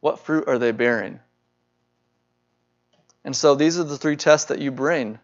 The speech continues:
Whenever someone says something that this is from God, you say, you say, "Well, is it consistent with the Scriptures? Is it consistent with the gospel? Do, do, do they proclaim Christ? And are they living like Christ? Are, are they living it out?"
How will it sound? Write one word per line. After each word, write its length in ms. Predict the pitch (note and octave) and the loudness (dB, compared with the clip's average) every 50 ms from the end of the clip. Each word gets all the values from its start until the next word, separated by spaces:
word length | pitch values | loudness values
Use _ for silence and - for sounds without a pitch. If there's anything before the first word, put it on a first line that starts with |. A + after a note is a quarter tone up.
| _ _ _ _ _ _ | _ _ _ _ _ _
Whenever 260 | A#2+ B2+ C#3 E3 F3+ | -4 -2 0 0 0
someone 300 | E3 - - E3+ E3+ D#3+ | -2 -2 -2 -2 -2 -4
says 260 | D3 - E3 D#3+ D#3 - | -2 0 0 0 0 0
something 460 | - D#3+ C#3+ C3 - C#3 C3 B2 B2+ | -2 -4 -4 -4 -6 -6 -6 -2 -2
that 180 | C3 B2+ B2+ | -2 -4 -4
this 160 | C3+ C3+ - E3 | -6 -6 -6 -6
is 100 | C#3 - | -6 -2
from 220 | - D#3 D3+ D3 | -2 -2 0 4
God, 300 | D3+ E3 E3 D#3+ D3 C3+ | 6 8 10 10 8 6
you 100 | C3+ C3+ | 2 -2
say, 320 | - - E3 D3+ D3 C#3 - - - - - | -2 0 2 2 2 2 0 -6 -16 -16 -12
you 80 | - | -6
say, 120 | - - D#3 | 2 4 6
"Well, 160 | D3 C#3+ D3+ | 6 6 6
is 100 | D3+ E3 | 4 4
it 100 | F3+ - | 2 0
consistent 440 | D#3 C#3 - - F#3 F#3 - G#3+ G#3 | -2 -4 -4 -4 -4 0 0 0 0
with 120 | G#3 F#3 | 0 -2
the 80 | G3+ - | -4 -6
Scriptures? 720 | - - F#3+ E3 - - - C3+ B2+ D3 C#3+ - - - - _ _ _ _ _ _ _ _ _ _ _ - | -2 -2 -2 -2 -2 -2 -2 -2 -2 -2 -4 -6 -10 -10 -14 _ _ _ _ _ _ _ _ _ _ _ -4
Is 100 | D#3+ D3+ | 2 2
it 120 | F#3 F3+ - | 2 4 4
consistent 480 | F#3+ D#3 - - A3 F#3 A3 G#3+ E3+ | 0 0 4 4 4 6 6 4 4
with 180 | F3 F3+ F3 - | 4 2 2 2
the 80 | F3 D3 | 0 2
gospel? 840 | C#3+ E3+ F3 F#3 G3+ - - - - C#3 B2 B2 C3 C#3+ - - _ _ _ _ _ _ | 6 8 8 8 8 4 -2 -6 -4 0 2 2 2 0 -4 -10 _ _ _ _ _ _
Do, 100 | E3+ D#3+ | -4 -2
do, 240 | D#3 E3 E3 D3+ - | -2 -4 -4 -4 -2
do 140 | - E3+ D#3+ | -2 4 4
they 100 | E3+ D#3+ | 4 4
proclaim 400 | - D#3 - - F#3+ G#3 G#3+ G3 | 2 -4 -2 2 2 2 2 0
Christ? 680 | - - A3 A3 G3+ E3+ D#3 D#3+ D#3 - - - - - _ _ _ - _ _ _ _ _ | 2 4 8 10 10 10 10 8 4 -2 -6 -6 -10 -16 _ _ _ -20 _ _ _ _ _
And 140 | E3+ E3 E3 | 2 4 6
are 160 | - F3+ F3 | 6 6 6
they 80 | F3 E3 | 6 6
living 460 | D3 D3+ E3+ G3 F#3+ E3 E3+ D3 C#3 | 4 6 8 8 8 8 6 2 4
like 200 | C3 A#2+ G2+ - | 2 2 2 0
Christ? 580 | - C3 A2+ - - - - - - - - - _ _ _ _ _ _ _ _ _ _ _ _ _ _ _ _ _ _ _ _ _ - | -4 -6 -6 -6 -8 -12 -14 -14 -14 -16 -18 -20 _ _ _ _ _ _ _ _ _ _ _ _ _ _ _ _ _ _ _ _ _ 0
Are, 200 | - D#3 D3+ - | 4 4 6 6
are 80 | D3+ D3 | 6 8
they 120 | D3 D3 | 8 6
living 380 | D3+ D3+ E3 F#3 F#3+ F#3 F#3+ F3+ | 6 6 6 6 6 6 4 2
it 100 | E3 D3+ | 4 4
out?" 340 | C#3 A#2+ F2+ - - - | 4 4 4 0 -4 -10